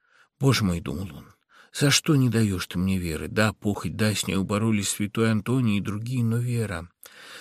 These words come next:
Они имели ее, а у меня вот минуты, часы и дни, когда нет ее. Зачем весь мир, вся прелесть его, если он греховен и надо отречься от него?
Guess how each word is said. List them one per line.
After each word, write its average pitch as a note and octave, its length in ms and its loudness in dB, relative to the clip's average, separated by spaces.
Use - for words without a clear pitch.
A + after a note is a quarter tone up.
Они D3 420 8
имели D3 360 8
ее, F2+ 380 4
а D#2+ 100 0
у E2+ 80 0
меня G#2 260 0
вот G2 240 -8
минуты, G#2 480 -4
часы - 460 -2
и B2 140 -4
дни, C#3+ 340 -4
когда A#2 420 -8
нет - 340 -12
ее. - 180 -20
Зачем D3+ 400 6
весь C#3 260 4
мир, D3+ 260 2
вся B2 240 0
прелесть C#3+ 540 2
его, G2+ 160 0
если A2 220 -2
он A#2+ 160 0
греховен A#2+ 580 0
и A2+ 40 0
надо A2+ 360 0
отречься G2+ 520 -6
от - 180 -14
него? - 240 -14